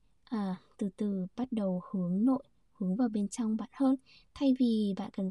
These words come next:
phải tập trung cái năng lượng của bạn để, ờm, process, tức là hiểu hơn những chuyện gì đang xảy ra ở ngoài cuộc sống của bạn. Thế nên hãy tìm những cái công việc nào hay là hãy bắt đầu làm mọi việc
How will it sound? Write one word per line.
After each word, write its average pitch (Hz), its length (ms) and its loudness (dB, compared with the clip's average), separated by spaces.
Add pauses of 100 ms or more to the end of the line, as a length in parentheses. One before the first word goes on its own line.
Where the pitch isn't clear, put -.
phải 214 280 -8
tập 214 140 -10
trung 247 200 2
cái 196 120 -4
năng 208 220 -2
lượng 220 180 -2
của 180 200 -8
bạn - 160 -8 (420)
để, 190 260 -2 (400)
ờm, 185 520 -4 (200)
process, 220 640 -4
tức 247 200 -6
là 220 220 -4 (220)
hiểu 202 160 -6
hơn 190 240 -2
những 196 120 -4
chuyện 202 200 -6
gì 185 220 -2
đang 180 180 -4
xảy 180 280 -8
ra 185 280 -6
ở 185 60 -8
ngoài 175 260 -6
cuộc - 180 -20
sống 180 240 -6
của 220 80 -6
bạn. 202 200 -8 (720)
Thế 208 140 -4
nên 214 400 -2
hãy 214 300 -10
tìm 208 460 2
những 254 200 -2
cái 330 100 -10
công 302 220 -4
việc 262 200 2
nào 208 220 -2
hay 254 180 -2
là 247 180 2
hãy 285 200 -10
bắt 330 100 -14
đầu 254 260 2
làm 190 300 -2
mọi 196 260 -6
việc 214 200 -4